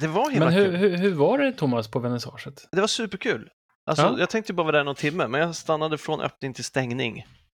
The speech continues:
Speaker 2: Oj.
Speaker 1: Eh, supernice. Eh, och fick hänga med Rolf lite efteråt också, vilket var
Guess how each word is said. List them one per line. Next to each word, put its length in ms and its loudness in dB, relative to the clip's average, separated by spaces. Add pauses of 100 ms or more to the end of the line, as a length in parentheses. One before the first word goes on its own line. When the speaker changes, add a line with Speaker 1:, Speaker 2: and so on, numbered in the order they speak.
(200)
Speaker 2:
Oj. 300 0 (240)
Speaker 1:
Eh, 580 -8
supernice. 1080 -4 (280)
Eh, 680 -10
och 160 -14
fick 240 -10
hänga 360 -6
med 300 -4 (120)
Rolf 340 -4
lite 180 -4
efteråt 280 -10
också, 280 -10
vilket 260 -16
var 260 -8